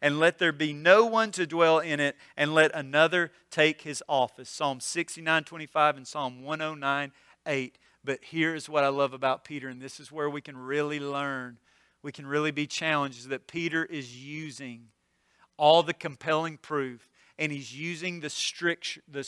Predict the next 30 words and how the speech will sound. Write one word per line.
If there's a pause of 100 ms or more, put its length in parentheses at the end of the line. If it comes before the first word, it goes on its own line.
(120)
the
scriptures (400)
to
reassure (400)
that
Judas's
betrayal, (440)
and
not
only (220)
the
betrayal,
but
this
decision
to
now
find
a
replacement
for
him,
were
all
a
part
of
God's (400)
unfolding (140)
plan.